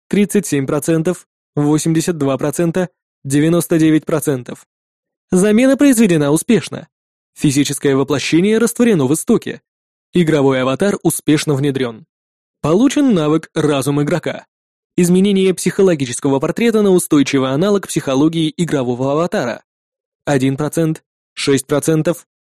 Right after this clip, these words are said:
сорок один процент. Ошибка. Повторная попытка один процент,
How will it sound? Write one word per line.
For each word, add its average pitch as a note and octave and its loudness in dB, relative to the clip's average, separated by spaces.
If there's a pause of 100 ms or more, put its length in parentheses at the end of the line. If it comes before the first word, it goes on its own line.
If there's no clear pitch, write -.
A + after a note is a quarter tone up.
сорок C#3+ 0
один C#3+ 2
процент. E3 -2 (440)
Ошибка. C#3 -2 (560)
Повторная F#3+ 0
попытка D3 -2
один C#3+ -2
процент, D#3 -2